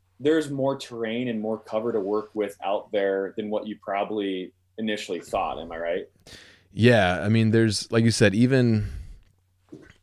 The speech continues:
Speaker 2: even, like, if it, if you look out in an area and it looks flat, there's gonna be folds in there that you can actually kinda work to your advantage a little bit. So, yeah.
Speaker 1: Yep. Yep. If you just gotta look differently, but,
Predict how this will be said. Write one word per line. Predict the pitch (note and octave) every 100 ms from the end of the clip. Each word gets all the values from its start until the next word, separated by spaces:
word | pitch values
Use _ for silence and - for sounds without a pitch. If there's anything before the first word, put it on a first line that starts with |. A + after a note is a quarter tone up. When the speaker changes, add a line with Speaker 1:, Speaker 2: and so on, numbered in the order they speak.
| -
Speaker 2:
even, | C#3+ D3 C#3+
like, | A2+ A2
if | A2+
it, | G#2+
if | -
you | A2
look | A2+ A#2+ B2
out | A#2 G#2
in |
an | G2+
area | G2 G#2
and | G2
it | F#2
looks | A2+ B2+ - - _ _
flat, | - - A2+ G2 D#2+ - - _ _ - -
there's | A2
gonna | A2 B2+
be | A2+
folds | F#2+ - A2+ A2+ A2 G#2
in | G2 F#2+
there | F2+ F2 E2+ E2+ G#2+ _
that | G#2 F#2 F#2+ F#2+
you | G2+
can | A2
actually | G2+ G2+ - G2+ F#2 F2 F#2 - _ _ _ _
kinda | - G2+
work | F2+ F2+ F#2+
to | -
your | F#2+
advantage | F2 E2 F2+ E2+ D#2 F2 - -
a |
little | F2+ D#2
bit. | D2 A#1 -
So, | - F2+
yeah. | E2+ F2 D#2 F2+ - _ _ _ -
Speaker 1:
Yep. | C3+ D3+ -
Yep. | A#2+ B2+ C3+
If | B2
you | C3
just | B2 A2+ G#2+
gotta | B2 A2
look | G#2 A2+ -
differently, | A#2+ A2+ G#2+ A#2 A2+
but, | A2 G#2